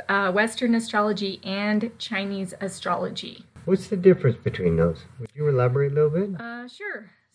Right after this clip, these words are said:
Speaker 1: So, um, Western astrology typically looks at the Gregorian calendar and the sun you know, the, like, January first through December thirty-first, you know,
Speaker 2: Okay.
Speaker 1: that type of calendar.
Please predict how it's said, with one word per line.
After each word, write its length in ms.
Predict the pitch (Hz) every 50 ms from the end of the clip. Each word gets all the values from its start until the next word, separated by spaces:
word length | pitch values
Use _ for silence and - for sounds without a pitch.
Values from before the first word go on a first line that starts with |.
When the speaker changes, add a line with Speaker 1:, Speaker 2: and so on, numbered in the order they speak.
| _
Speaker 1:
So, 360 | _ 247 233 233 220 220 214 -
um, 560 | - 214 214 208 208 202 196 202 208 208 - - - - - -
Western 480 | 233 262 285 359 - - - 370 349 294
astrology 800 | 262 - - 226 208 202 202 208 202 185 - 202 196 196 202
typically 560 | 196 - 240 226 - 233 220 - 226 214 208
looks 400 | 202 196 196 196 196 - - - - -
at 460 | - 190 190 185 180 185 - - 185 180
the 500 | 208 196 196 196 190 190 190 190 185 180 -
Gregorian 840 | - 202 190 170 156 190 190 190 202 208 208 208 214 208 208 214 208
calendar 840 | - - 226 208 196 185 185 185 180 180 180 180 180 190 214 226 - - _ _ _ - _ _ _ _ _ _
and 540 | - 208 208 202 208 196 196 190 196 190 - - -
the 300 | - 202 190 190 190 185
sun 760 | 185 - - - 220 208 202 202 202 208 208 208 214 208 - - - _ _ _ _ _ _
you 120 | 214 214
know, 160 | 202 185 180 175
the, 180 | 175 190 190 -
like, 200 | - 196 190 175
January 500 | 151 - 190 185 185 202 196 190 190 190
first 440 | 185 - 185 185 185 185 180 - -
through 200 | - 185 185 180
December 480 | 165 190 180 - - 190 185 180 185 180
thirty-first, 880 | 180 - 180 185 175 180 - - 180 180 185 185 180 - - - - - _ _ _ _ _ _ _ _ _ _
you 100 | - 202
know, 100 | 196 180
Speaker 2:
Okay. 100 | 180 196
Speaker 1:
that 200 | 202 196 190 -
type 220 | 220 202 185 185
of 180 | 196 180 - -
calendar. 680 | - 220 196 202 202 190 185 180 180 180 180 180 180